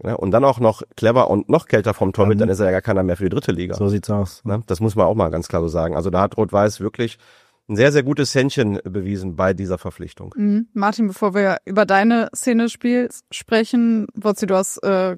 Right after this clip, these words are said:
Speaker 3: gesagt, ja, der M-S-V-Trainer wollte sich schon mal so ein bisschen die Grundordnung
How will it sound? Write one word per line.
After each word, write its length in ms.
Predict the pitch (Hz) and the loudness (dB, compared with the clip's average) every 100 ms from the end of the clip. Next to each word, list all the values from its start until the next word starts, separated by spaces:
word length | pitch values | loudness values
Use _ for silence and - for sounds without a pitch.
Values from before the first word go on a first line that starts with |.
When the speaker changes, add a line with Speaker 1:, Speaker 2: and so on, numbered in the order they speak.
| - | -8
Speaker 3:
gesagt, 320 | 180 180 175 | -4 -4 -2
ja, 160 | 185 185 | 0 2
der 260 | 180 170 | 2 0
M-S-V-Trainer 680 | 190 185 - 190 214 185 185 | -2 -4 -2 -2 0 0 0
wollte 240 | 196 202 | 0 0
sich 220 | 190 185 - | -4 -6 -12
schon 140 | - | -6
mal 80 | 208 | -4
so 60 | 208 | -2
ein 40 | |
bisschen 240 | 202 - 220 | -4 -2 -2
die 100 | 190 | 0
Grundordnung 800 | 233 254 - 254 254 247 240 | 0 2 4 2 2 0 -2